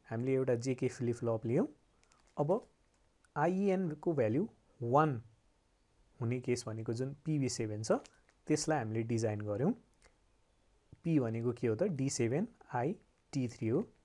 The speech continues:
एन्डिङ गरेर हामीले पी बनायौँ। त्यस्तै यहाँ बी सेभेन छ र यसलाई होल एन्डिङ गरेर हामीले के गर्यौँ त भन्दाखेरि जेमा चाहिँ पठायौँ।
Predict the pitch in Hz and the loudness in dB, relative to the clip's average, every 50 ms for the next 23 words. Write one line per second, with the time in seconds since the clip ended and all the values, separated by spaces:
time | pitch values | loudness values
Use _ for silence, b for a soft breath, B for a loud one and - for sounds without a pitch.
0 | _ - 147 135 135 135 135 131 123 123 117 113 113 117 123 117 104 104 110 110 | _ -4 -4 -2 0 0 -2 0 2 2 2 4 2 2 0 -2 -4 -6 -6 -6
1 | 107 - - 139 135 120 120 110 107 107 113 - - - b b b b b b | -6 -4 -2 -2 0 0 0 -2 -2 -2 -2 -2 -2 -4 b b b b b b
2 | b 143 - - - 147 165 240 - - - 123 113 110 110 110 131 135 127 - | b -2 -2 0 2 2 0 0 0 -4 -6 -4 -2 -2 -2 -2 -2 -2 -2 0
3 | 117 107 107 104 107 104 185 247 - - B B B B B B B B 127 117 | 0 0 0 0 0 2 2 2 2 -2 B B B B B B B B 2 4
4 | 117 120 127 127 127 135 127 117 - - - 143 165 175 - - - - 131 131 | 4 4 4 2 4 2 0 0 0 2 2 4 4 2 0 -4 -2 -2 0 0
5 | 127 127 127 120 113 110 104 104 104 117 123 110 104 104 107 113 110 - - 131 | 0 0 0 2 2 2 2 0 -2 -2 -4 -6 -6 -6 -6 -8 -8 -6 -2 -2
6 | 123 120 110 101 104 104 107 - 110 104 101 101 104 110 127 165 240 - - b | 0 0 0 -2 -4 -4 -4 -2 -2 -2 -2 -4 -6 -4 -2 -2 -2 -2 -6 b
7 | b b b 135 117 113 - - 131 120 107 107 107 107 147 185 202 - 127 113 | b b b -8 -6 -2 2 2 4 4 2 0 0 0 0 2 4 4 2 2
8 | - 117 107 - | 2 -2 -8 -8